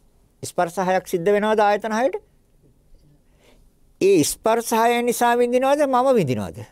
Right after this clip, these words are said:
ස්පර්ශ හය නිසායි විඳින්නේ. ස්පර්ශයක් නොවුනොත් මේ ලෝකේ කිසි කෙනෙකුට විඳින්න බෑ. එහෙනම් විඥානීය සත්‍ය පුජ්‍යලයකුත්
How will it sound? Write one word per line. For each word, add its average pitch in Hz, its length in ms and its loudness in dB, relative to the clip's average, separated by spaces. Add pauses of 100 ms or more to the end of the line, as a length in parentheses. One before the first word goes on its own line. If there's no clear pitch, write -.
(1800)
ස්පර්ශ 120 400 -6
හය 107 140 -2
නිසායි 101 280 -10
විඳින්නේ. 90 440 -16 (380)
ස්පර්ශයක් 127 720 -4
නොවුනොත් 123 440 -6
මේ 120 200 -4
ලෝකේ 123 320 0
කිසි 139 320 -8
කෙනෙකුට 135 360 -2
විඳින්න 113 340 -8
බෑ. 101 240 -10 (2000)
එහෙනම් 139 420 -8 (680)
විඥානීය 156 580 -4
සත්‍ය 170 380 -2
පුජ්‍යලයකුත් 185 540 -2